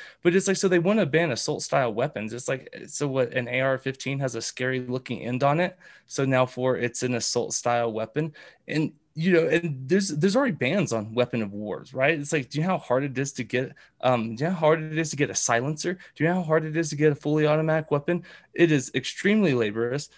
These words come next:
It is extremely expensive, and it is filled with so much red tape. Only, like, the most dedicated people really go through, or the, or, like, well connected, right? Because some people, like, former military and former, like, government secret service people that I know, they, they have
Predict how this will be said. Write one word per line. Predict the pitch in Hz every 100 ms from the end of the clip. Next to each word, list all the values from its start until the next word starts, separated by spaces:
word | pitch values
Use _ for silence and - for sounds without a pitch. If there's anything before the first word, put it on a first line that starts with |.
| _
It | - 165
is | 170 151 147
extremely | 151 - - 180 220 185 123
expensive, | 113 - 120 117 151
and | 147 165
it | 170
is | 165
filled | 180 170
with | 165
so | - 170
much | 196 190 -
red | 139 127
tape. | - 135 135 -
Only, | 139 160 156 143
like, | 135 131 - -
the | 127
most | 135 139 117 107
dedicated | 120 147 139 - 147 135 131 - - -
people | - 156 131 123
really | 117 131 147 143 135
go | 127 131
through, | 135 -
or | 160 180
the, | 147
or, | - 156
like, | 123 113 -
well | 120
connected, | - 120 117 110
right? | 117 117
Because | 117 123 -
some | 139
people, | 123 123 117 110 - - - _ _
like, | 123 120 - _
former | - 180 160 143
military | 135 135 131 131 120 117
and | 110
former, | 127 120
like, | 110 101
government | - 117 117 113
secret | - - -
service | 160 147
people | - 151 147
that | 139
I | 135
know, | 135
they, | 127 127 107
they | 120 120
have | 117 110 107